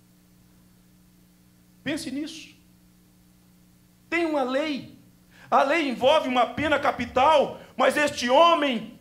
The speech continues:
ora a Deus. E sabe o que é importante, irmãos, nós observarmos? Primeira coisa,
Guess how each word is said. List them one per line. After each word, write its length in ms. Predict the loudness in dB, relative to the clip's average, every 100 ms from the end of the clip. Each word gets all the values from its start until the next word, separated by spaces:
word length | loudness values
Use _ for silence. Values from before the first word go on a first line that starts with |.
| -20 _ 2
ora 460 | 6 6 8 6
a 40 | 4
Deus. 960 | 2 2 2 0 -8 -12 -12 -14 -20 _ _ _ _
E 60 | -12
sabe 260 | -6 -4
o 40 | -4
que 60 |
é 20 | -6
importante, 440 | -6 -6 -6 -8
irmãos, 240 | -6 -6
nós 180 | -4 -4
observarmos? 880 | -6 -8 -8 -4 -4 -6 -10 -20 -20 _ _ _ _ _ _ _ _ _ _
Primeira 300 | -12 -4 -4
coisa, 380 | -4 -8 -8 -16